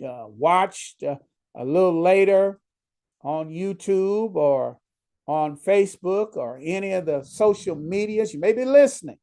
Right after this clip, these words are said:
And we want to thank you for joining us. Um, Bethlehem, as always, you know, I like to say, stay connected.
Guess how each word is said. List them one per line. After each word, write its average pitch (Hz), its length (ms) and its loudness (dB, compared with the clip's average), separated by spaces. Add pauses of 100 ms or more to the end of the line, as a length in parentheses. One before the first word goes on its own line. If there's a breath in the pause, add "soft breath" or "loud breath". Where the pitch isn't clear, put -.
(880)
And 120 180 -18
we 139 100 -8
want 147 240 -8
to 123 100 -20
thank 156 340 -6
you 147 280 -6 (380)
for 123 140 -8
joining 160 800 -4 (120)
us. 185 720 2 (1300)
Um, 113 500 -20 (500)
Bethlehem, 160 640 -4 (1120)
as 117 80 -20
always, 156 580 0
you 120 60 -14
know, 147 260 -2
I 151 80 -2
like 151 260 -6
to - 60 -20
say, 170 420 -2 (840)
stay 175 280 -4
connected. 156 500 -10